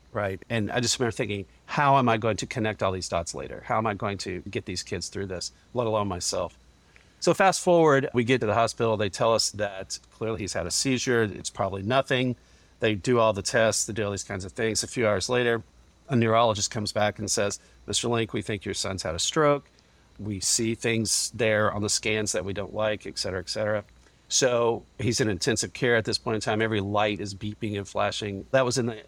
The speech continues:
late morning, early afternoon. About twelve hours later in the I C U, he awakened, which I was just happy for, 'cause they had told us to prepare for deficiencies and other things. He looked at me and said, "Where are we? It looks like the bridge of the Starship Enterprise."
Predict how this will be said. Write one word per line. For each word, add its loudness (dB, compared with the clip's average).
late 0
morning, 0
early 0
afternoon. -6
About 2
twelve 6
hours 4
later 2
in 0
the 0
I 2
C 0
U, 0
he -6
awakened, -4
which -2
I 4
was 0
just 0
happy 0
for, -10
'cause 2
they 4
had 2
told 2
us -2
to -4
prepare 0
for -4
deficiencies -4
and -10
other -6
things. -14
He -2
looked 2
at 2
me 2
and -2
said, 0
"Where 4
are 4
we? -2
It -2
looks 0
like 0
the -2
bridge -2
of 0
the -2
Starship -2
Enterprise." -10